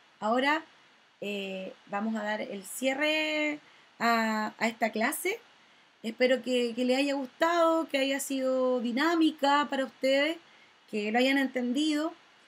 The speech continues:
y, y la idea es también ir avanzando. Ya, chicos, los dejo invitados a que trabajen en su texto de La Tregua o Palomita Blanca, cualquiera de los dos que ustedes estén leyendo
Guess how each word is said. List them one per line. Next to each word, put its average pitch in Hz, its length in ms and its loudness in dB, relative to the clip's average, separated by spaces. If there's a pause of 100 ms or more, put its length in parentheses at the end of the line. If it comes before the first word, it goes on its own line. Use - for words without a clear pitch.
(240)
y, 247 800 -2 (400)
y 254 80 -4
la 254 80 2
idea 294 220 2
es 311 100 -2
también 285 300 2
ir 311 120 2
avanzando. 294 600 -2 (480)
Ya, 277 300 0
chicos, 269 200 -2
los 254 100 2
dejo 269 200 -2
invitados 269 560 0
a 254 100 -4
que 247 120 -4
trabajen 262 680 -4
en 240 160 -4
su 214 760 -8
texto 240 480 -4
de 220 200 -4
La 214 140 -6
Tregua 285 480 2
o 254 120 2
Palomita 262 420 -2
Blanca, 247 500 -4
cualquiera 240 440 -4
de 247 100 0
los 233 140 -6
dos 233 140 -6
que 220 100 -16
ustedes 226 260 -8
estén 233 200 -8
leyendo 233 540 -4